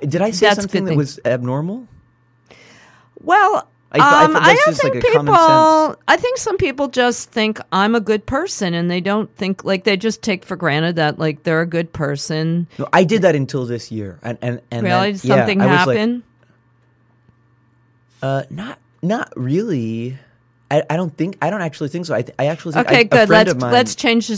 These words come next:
Speaker 1: Yeah, yeah,
Speaker 2: subject.
Speaker 1: yeah.
Speaker 2: So, uh, what about, um, so, so people pay you to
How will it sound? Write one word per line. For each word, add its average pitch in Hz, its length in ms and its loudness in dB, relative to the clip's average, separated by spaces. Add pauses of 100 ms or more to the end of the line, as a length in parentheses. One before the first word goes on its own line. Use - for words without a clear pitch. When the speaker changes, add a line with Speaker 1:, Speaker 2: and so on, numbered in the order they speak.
Speaker 1:
Yeah, 131 60 2
yeah, 190 120 2
Speaker 2:
subject. 117 480 -6
Speaker 1:
yeah. 107 140 -16 (180)
Speaker 2:
So, 240 540 2
uh, 208 320 6
what 226 440 -2
about, 254 420 4 (140)
um, 202 520 2 (360)
so, 226 540 0 (840)
so 226 420 0
people 262 420 -4
pay 220 280 -2
you 208 220 0
to 180 100 -4